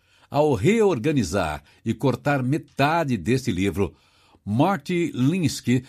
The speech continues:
tornou-o muito mais legível. Para poupar nossos leitores, ele teve o bom senso de não poupar nossos sentimentos. Obrigado também a Peter Kinder,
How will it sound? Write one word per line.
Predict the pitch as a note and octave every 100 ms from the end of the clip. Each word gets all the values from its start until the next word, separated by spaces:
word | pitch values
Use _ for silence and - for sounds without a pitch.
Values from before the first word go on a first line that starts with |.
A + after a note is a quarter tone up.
| -
tornou-o | - C#3 C#3 C#3+ D3 C3
muito | C3+ F3+ D3+ D#3
mais | A#2+ A#2+ G#2+
legível. | A#2+ A2 G2+ D#2+ C2+ A#1+ _ _ _ _ _
Para | A2 A#2 G#2
poupar | - A#2 D#2 A2 A#2+ B2+
nossos | F2 F#2+ F2+ E2+
leitores, | D#2+ D2+ - D#3+ D#3+ - - - -
ele | C#3 C#3+
teve | C#3+ E3+ C#3
o | C3+
bom | G#2 G#2 D#3 A3+ F3
senso | - D#3+ D#3+ - C3+
de | B2+
não | A#2 D3
poupar | C#3+ B2+ B2+ A2 G2+
nossos | F2+ F#2 E2 G2+
sentimentos. | F#2+ E2+ A2 G2 C#2 C#2+ C#2 - - _ _ _
Obrigado | - F2+ F#2+ F#2 F2 E2+
também | G#2 E2 C3 D#3 - - _
a | - E2+
Peter | - G3 - E3 D3+ -
Kinder, | D#3+ C3 G2+ E2+